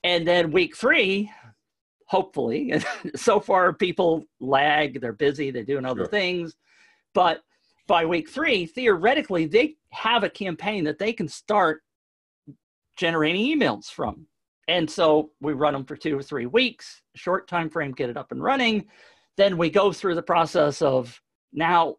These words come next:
Speaker 1: we're gonna nurture your list. We're gonna talk to those people. We're gonna learn how to do some of that aspect of not just sell, sell, sell, sell.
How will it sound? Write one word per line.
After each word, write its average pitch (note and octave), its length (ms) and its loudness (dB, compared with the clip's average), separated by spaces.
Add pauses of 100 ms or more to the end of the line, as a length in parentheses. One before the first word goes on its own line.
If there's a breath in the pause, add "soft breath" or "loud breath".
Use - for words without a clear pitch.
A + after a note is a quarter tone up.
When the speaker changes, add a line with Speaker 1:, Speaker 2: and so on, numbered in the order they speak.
Speaker 1:
we're D#3 220 0
gonna D3 340 0 (200)
nurture F#3 420 0
your D3 180 0
list. D#3+ 300 -4
We're C#3 120 -4
gonna D3+ 180 0
talk D#3 320 -2
to D#3+ 80 -8
those D3 200 -2
people. D#3+ 320 -6
We're C#3 100 -2
gonna D3 180 -4
learn D#3 160 -2
how C#3 140 -6
to C3 100 -6
do C3 160 -8
some C3+ 220 -10
of A#2 60 -6
that D#3 200 -2 (340)
aspect B2+ 540 -4
of B2+ 160 -4 (280 soft breath)
not D#3+ 300 -2
just D3+ 280 -2
sell, D3+ 300 0
sell, C#3+ 240 -4
sell, C3+ 300 0
sell. D3+ 400 2